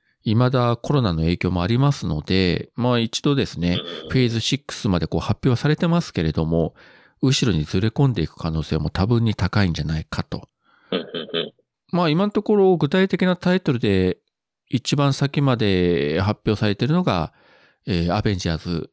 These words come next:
Speaker 1: えー、シークレットウォーズ。
Speaker 2: はい。
Speaker 1: ですけど、これも、えっと、今二千二十六年でしたか？なってますけど、まあ、どうなるかわからないのでですね。
Speaker 2: そうですね。一回伸びてますもんね。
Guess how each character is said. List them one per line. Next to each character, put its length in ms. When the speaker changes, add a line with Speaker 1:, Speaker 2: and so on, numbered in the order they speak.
Speaker 1:
え 280
ー、 40
シ 160
ー 40
ク 60
レ 100
ッ 20
ト 340
ウ 120
ォ 20
ー 40
ズ。 200
Speaker 2:
は 160
い。 100
Speaker 1:
で 140
す 100
け 140
ど、 80
こ 220
れ 100
も、 380
え 100
っ 40
と、 160
今 140
二 140
千 480
二 160
十 220
六 220
年 160
で 80
し 100
た 120
か？ 200
な 100
っ 80
て 160
ま 140
す 80
け 100
ど、 240
ま 220
あ、 40
ど 120
う 20
な 100
る 60
か 120
わ 80
か 100
ら 100
な 160
い 60
の 100
で 160
で 120
す 160
ね。 200
Speaker 2:
そ 440
う 40
で 80
す 100
ね。 80
一 120
回 160
伸 100
び 80
て 80
ま 100
す 120
も 120
ん 60
ね。 260